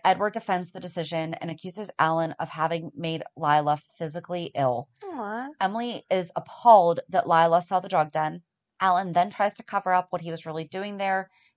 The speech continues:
Speaker 1: He w-, says that he was there to dry out and that that woman was helping him. When they point out that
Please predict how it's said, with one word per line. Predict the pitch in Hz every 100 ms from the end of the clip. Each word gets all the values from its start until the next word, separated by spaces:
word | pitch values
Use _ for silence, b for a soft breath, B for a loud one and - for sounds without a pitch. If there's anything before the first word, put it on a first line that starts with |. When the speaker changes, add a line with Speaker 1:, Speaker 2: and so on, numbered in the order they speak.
| -
Speaker 1:
He | 160
w-, | -
says | - 190 165
that | -
he | 160
was | 147
there | 160 151 147
to | -
dry | 147 143 156
out | 254 247 -
and | 185
that | 165 160
that | 151
woman | 160 156 151
was | 147
helping | - 269 269 247
him. | 247 233 226 _ _ _ _ _
When | 185
they | 185
point | 185 - 247 240
out | 226 220 -
that | 185 -